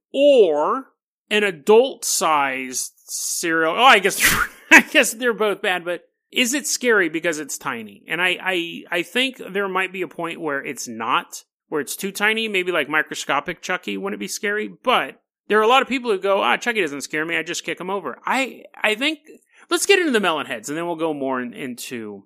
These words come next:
<laughs> combat strategy. The melon heads are a cryptid slash urban legend that's mostly in the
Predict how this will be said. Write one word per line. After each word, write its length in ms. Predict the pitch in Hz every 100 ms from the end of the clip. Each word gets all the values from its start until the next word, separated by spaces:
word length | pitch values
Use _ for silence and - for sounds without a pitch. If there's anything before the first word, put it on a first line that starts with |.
| _
<laughs> 160 | _ -
combat 520 | - 233 170 135 123
strategy. 580 | - 113 107 - - _ _ _ _ -
The 60 |
melon 320 | 214 320 392
heads 440 | 311 277 240 196 - -
are 400 | 185 170 175 -
a 440 | - 147 135 131 123
cryptid 800 | - 262 254 - 185 165 208 220 _ _ _
slash 480 | - 185 175 160 -
urban 280 | 190 190 202
legend 500 | 180 139 131 147 151
that's 220 | 165 160
mostly 580 | 170 220 277 - 262 262
in 840 | - 175 170 170 165 165 170 - 131
the 560 | 127 127 123 123 123